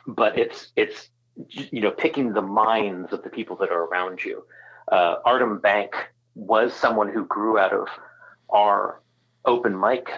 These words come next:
scene up here in Baltimore, and now is, uh, and then went to school for engineering, and now is teaching audio engineering,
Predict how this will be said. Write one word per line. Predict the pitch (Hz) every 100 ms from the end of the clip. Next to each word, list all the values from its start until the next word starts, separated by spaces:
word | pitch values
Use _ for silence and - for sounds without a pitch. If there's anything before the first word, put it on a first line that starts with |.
| - -
scene | - 95 90 92
up | 98 -
here | 104 92
in | 90
Baltimore, | 110 117 113 95 87 90
and | 95 110 95 92 -
now | 107 98 101 104
is, | 90 85 - -
uh, | 92 85 - - -
and | 131 117
then | 101
went | 98 104 -
to | - -
school | - 101 101
for | 110 107
engineering, | 107 101 98 104 110 110 107 - - - -
and | 90
now | 95 95
is | 98 -
teaching | - 113 - 113 104 107 - _ _ _ _ -
audio | 107 101 101
engineering, | 107 104 98 98 104 101